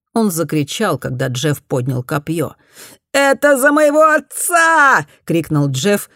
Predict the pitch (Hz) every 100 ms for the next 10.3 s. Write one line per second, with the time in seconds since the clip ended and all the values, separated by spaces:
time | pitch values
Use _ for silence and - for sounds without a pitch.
0 | _ 214 180 175 - 240 214 - 180 -
1 | 220 196 185 175 165 226 214 196 185 -
2 | 180 175 180 214 196 196 - - 226 -
3 | 139 156 151 127 127 131 131 131 214 -
4 | - _ _ 202 156 - 208 220 - 131
5 | 147 170 170 - 170 156 143 131 160 180
6 | 151 151 143 127 _ _ 180 147 165 180
7 | 220 202 190 185 - 175 170 151 143 -
8 | 135 - - 131 - 139 107 - - _
9 | _ _ _ _ _ _ 170 147 208 185
10 | 175 151 147